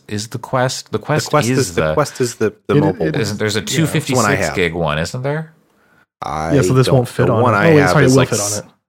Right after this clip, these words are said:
Speaker 2: The, the one
Speaker 1: Well,
Speaker 2: I
Speaker 1: the
Speaker 2: have
Speaker 1: new
Speaker 2: is,
Speaker 1: one,
Speaker 2: like,
Speaker 1: the new one.
Speaker 2: the new one. The
Speaker 3: Yeah.
Speaker 2: one I have is, like, some, like, sixty-four gigs, I think.
Speaker 3: I'm
Speaker 2: Like,
Speaker 3: looking
Speaker 2: it's
Speaker 3: it
Speaker 2: not
Speaker 3: up
Speaker 2: gonna fit
Speaker 3: now.
Speaker 2: this thing.
Speaker 3: Quest two.
Speaker 2: Um,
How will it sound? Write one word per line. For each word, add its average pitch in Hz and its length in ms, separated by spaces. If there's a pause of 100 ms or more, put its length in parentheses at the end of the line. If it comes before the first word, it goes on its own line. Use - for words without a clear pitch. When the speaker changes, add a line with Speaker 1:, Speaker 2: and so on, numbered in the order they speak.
(500)
Speaker 2:
The, 117 160
the 110 100
one 120 140
Speaker 1:
Well, 110 100
Speaker 2:
I 113 40
Speaker 1:
the 113 80
Speaker 2:
have 98 180
Speaker 1:
new 92 60
Speaker 2:
is, - 20
Speaker 1:
one, 82 120
Speaker 2:
like, 85 120
Speaker 1:
the 78 60
new 85 220
one. 73 380 (100)
Speaker 2:
the 101 100
new 120 160
one. 80 320
The - 60
Speaker 3:
Yeah. - 80
Speaker 2:
one 113 180
I 113 100
have 110 160
is, 92 140
like, - 260
some, - 680 (180)
like, - 320 (680)
sixty-four 90 600
gigs, 92 340
I 120 80
think. 147 320
Speaker 3:
I'm 117 220
Speaker 2:
Like, - 120
Speaker 3:
looking 143 160
Speaker 2:
it's 131 80
Speaker 3:
it 123 40
Speaker 2:
not 117 120
Speaker 3:
up - 60
Speaker 2:
gonna 113 120
fit 107 180
Speaker 3:
now. 107 60
Speaker 2:
this - 200
thing. 69 200 (600)
Speaker 3:
Quest - 360
two. - 100
Speaker 2:
Um, 82 360